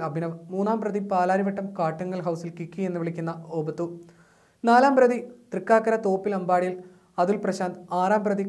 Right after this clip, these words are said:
കളമശ്ശേരി മൂലേപ്പാടം കാഞ്ഞിരത്തെങ്കിൽ വീട്ടിൽ അശ്വിൻ രാജ്, ഏഴാം പ്രതി ഇടപ്പള്ളി നീരാഞ്ചനത്തിൽ നീരജ് എന്നിവരാണ് കീഴടങ്ങിയത്. ഇതിൽ ലക്ഷ്മിപ്രിയയ്ക്ക് പരിചയമുള്ളത് അഭിനവിനെ മാത്രമാണ്. മറ്റുള്ളവരെല്ലാം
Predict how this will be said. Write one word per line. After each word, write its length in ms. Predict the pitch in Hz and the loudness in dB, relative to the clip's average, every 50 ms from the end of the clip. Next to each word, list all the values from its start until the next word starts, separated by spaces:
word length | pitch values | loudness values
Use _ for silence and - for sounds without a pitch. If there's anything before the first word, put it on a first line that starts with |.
| 196 202 196 | -4 0 0
കളമശ്ശേരി 500 | 185 190 202 208 208 - 214 214 208 202 190 | 2 2 2 0 -2 -2 -2 -2 0 0 -2
മൂലേപ്പാടം 480 | 180 185 185 196 196 196 196 196 196 196 196 | -2 0 0 0 2 2 2 2 2 0 -2
കാഞ്ഞിരത്തെങ്കിൽ 600 | 180 175 175 175 180 180 180 - 190 180 185 185 175 170 | -4 -4 -4 -4 -4 -6 -6 -8 -6 -6 -4 -2 -2 -2
വീട്ടിൽ 220 | 165 170 175 175 - - - - - - - _ - 190 | -2 -2 -4 -6 -6 -8 -14 -18 -20 -20 -8 _ -2 -2
അശ്വിൻ 240 | 196 - 233 226 208 208 | 0 0 0 2 2 2
രാജ്, 220 | 202 202 - - - - - - _ _ _ - 208 220 | 2 0 -2 -8 -14 -18 -20 -20 _ _ _ -2 2 4
ഏഴാം 200 | 233 247 262 254 233 | 4 4 4 4 4
പ്രതി 180 | 226 226 233 226 226 - - - - - - 185 | 2 2 2 0 -4 -6 -10 -14 -16 -10 -6 -4
ഇടപ്പള്ളി 300 | 185 190 196 220 233 226 214 202 | -2 -2 0 2 2 2 2 2
നീരാഞ്ചനത്തിൽ 560 | 196 190 202 202 202 202 196 196 196 202 180 165 170 | 2 2 2 2 2 0 -2 -2 -2 -4 -4 -4 -2
നീരജ് 320 | 185 190 202 190 - - - | -2 -2 -2 -2 -4 -8 -6
എന്നിവരാണ് 360 | 185 190 175 160 147 151 160 - 160 | -4 -2 0 0 -2 -2 -4 -4 -4
കീഴടങ്ങിയത്. 480 | 151 143 135 131 131 123 131 160 196 - - - - - - - - _ _ - 262 | -2 -2 -2 -2 -4 -6 -6 -6 -6 -6 -8 -16 -20 -20 -20 -20 -20 _ _ -2 0
ഇതിൽ 160 | 277 302 285 - 196 202 208 | 0 0 0 0 -2 -2 -2
ലക്ഷ്മിപ്രിയയ്ക്ക് 540 | 202 208 - 254 240 262 269 262 233 - - 220 | -2 -4 -6 -4 -2 0 0 0 0 2 2 2
പരിചയമുള്ളത് 540 | 202 196 196 202 220 220 208 202 196 196 180 175 | 4 4 2 0 0 0 0 0 0 0 0 0
അഭിനവിനെ 360 | 156 175 185 185 196 196 190 175 160 | -2 -2 -2 -2 0 0 0 0 0
മാത്രമാണ്. 420 | 156 151 156 139 131 131 135 143 - - - - _ _ _ _ - 226 | -2 -2 -4 -4 -6 -6 -8 -10 -12 -16 -20 -20 _ _ _ _ 0 2
മറ്റുള്ളവരെല്ലാം 680 | 233 233 226 269 277 277 269 269 254 240 240 233 226 | 2 2 2 4 4 6 6 6 4 4 2 0 0